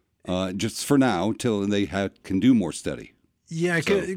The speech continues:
Speaker 2: 'cause I've read conf-, I've read articles that say that this whole thing, you gotta shut off all your electronics, is, is overblown.
Speaker 1: Mm.
Speaker 2: And then I've said some that th-, there is a remote chance that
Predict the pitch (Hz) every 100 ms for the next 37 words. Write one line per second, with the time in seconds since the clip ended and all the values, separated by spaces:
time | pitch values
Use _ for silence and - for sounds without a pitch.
0 | - 220 240 175 214 170 - 147 - -
1 | 165 170 196 160 147 139 156 139 127 120
2 | 147 131 117 135 127 - 139 131 131 123
3 | 120 117 - - 156 139 127 135 123 110
4 | 113 - - 110 107 107 - - 117 101
5 | 98 135 117 101 - 135 139 120 95 107
6 | 110 104 107 98 98 98 80 113 120 123
7 | 123 110 - - 135 110 - 123 117 110
8 | 143 147 139 135 127 127 113 113 113 107
9 | 110 110 113 - 123 107 107 - 101 -